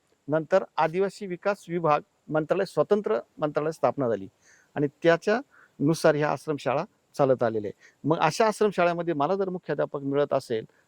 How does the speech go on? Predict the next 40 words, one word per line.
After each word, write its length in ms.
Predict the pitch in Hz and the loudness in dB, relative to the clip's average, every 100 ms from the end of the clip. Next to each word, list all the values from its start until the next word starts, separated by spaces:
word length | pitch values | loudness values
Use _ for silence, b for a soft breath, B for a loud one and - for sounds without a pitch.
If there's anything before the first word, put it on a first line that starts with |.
| _ | _
तर 100 | 160 | 0
मी 120 | 156 170 | 2 0
निश्चितच 420 | 160 - 196 233 | -4 -2 0 2
ह्या 140 | 185 | 2
भूखंडामध्ये 720 | 196 175 - 156 147 143 139 175 _ _ - | 0 0 -4 0 0 0 -2 -4 _ _ -2
एक 140 | 165 185 | 0 0
नावाजलेली 680 | 143 160 170 208 208 233 254 | 0 2 2 2 0 -4 -4
शाळा 280 | - 170 170 | 0 2 2
म्हणून, 200 | 156 160 | 0 -4
एक 60 | 147 | -2
मॉडेल 320 | 143 160 240 | 2 4 2
स्कूल 300 | - - 196 | 0 -4 -2
म्हणून 280 | 165 151 127 _ _ - | 0 -2 -4 _ _ -10
मी 120 | 156 175 | -8 -4
कशी 180 | 175 165 226 | -2 -2 2
तयार 180 | 190 160 | 4 4
करेल, 280 | - 131 131 _ _ | 2 -2 -4 _ _
याचा 260 | 135 147 180 | -2 0 0
मला 180 | 170 165 | 0 0
आनंद 340 | 151 156 160 | 0 -2 -2
निश्चित 300 | 156 156 - 202 | -4 -4 -6 -2
होईल 160 | 170 | -2
आणि 120 | 156 151 | -2 -2
त्या 100 | 151 | -4
दृष्टीने 300 | 143 - 143 | -4 -8 -6
मी 140 | 143 220 _ _ _ - | -6 -8 _ _ _ 0
प्रयत्न 320 | 160 165 185 185 | 4 4 2 2
करणार. 300 | 185 170 143 | 4 4 2
आणि 200 | 143 160 | 0 -2
ती 120 | 180 | -6
संधी 260 | - 160 151 | -6 -4 0
मला 180 | 151 | 2
मिळालेली 440 | 143 139 185 208 180 | 2 4 4 2 -2
आहे, 100 | 147 - _ - | -4 -8 _ -4
एक 120 | 180 185 | -2 0
वर्ष 220 | 185 165 | -4 -2
झालेलं 320 | 139 143 143 | 0 0 2
आहे, 100 | 135 | 2
अजून 180 | 160 | 2
एक 80 | 185 | -2